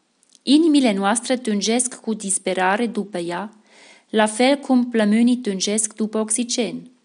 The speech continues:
Dragostea ne schimbă motivația de a trăi. Cu ajutorul ei, relațiile noastre capătă sens.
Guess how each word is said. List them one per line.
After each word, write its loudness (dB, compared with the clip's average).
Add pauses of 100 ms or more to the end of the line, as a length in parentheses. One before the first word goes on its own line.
(420)
Dragostea 0
ne 4
schimbă 0
motivația -4
de -4
a -4
trăi. -4 (920)
Cu 0
ajutorul 2
ei, -2
relațiile 2
noastre 0
capătă -4
sens. -4